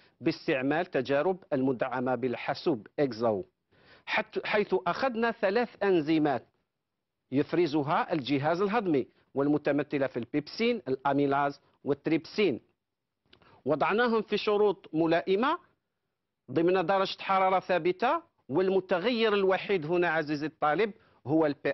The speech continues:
إتش، ونرى كيف تتغير السرعة الابتدائية لتفاعل هذا الإنزيم. المطلوب عزيزي الطالب بناء على معطيات الوثيقة المقدمة،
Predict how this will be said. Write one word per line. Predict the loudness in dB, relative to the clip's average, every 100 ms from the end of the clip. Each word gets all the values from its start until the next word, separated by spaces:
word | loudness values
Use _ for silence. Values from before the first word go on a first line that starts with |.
| 0
إتش، | -2 -2 -18 _ _ -4
ونرى | 0 2 0 0 0 -4 _ _ _ -4
كيف | -2 -2 -2 -2 -2 -6 _
تتغير | -6 -2 -2 0 0 2 2 0 _ _ _ -4
السرعة | -2 0 2 2 0 -2
الابتدائية | -4 -4 -2 -4 0 -2 0 0
لتفاعل | -2 -2 -4 -2 -2 -2 -2
هذا | -2 2 0 0 -4 _ _ -6
الإنزيم. | -4 -2 -2 -6 -14 _ _ _ _ _ _ -20 _ _ -20 -20 _
المطلوب | 0 0 0 0 0
عزيزي | -2 -2 -4
الطالب | -4 -2 -2 -2 0
بناء | 0 0 0 -2
على | 0
معطيات | 0 -2 -2 0 0 -2
الوثيقة | -4 -2 -4 -2 -2 -2 -6
المقدمة، | -10 -6 -4 -2 0 -2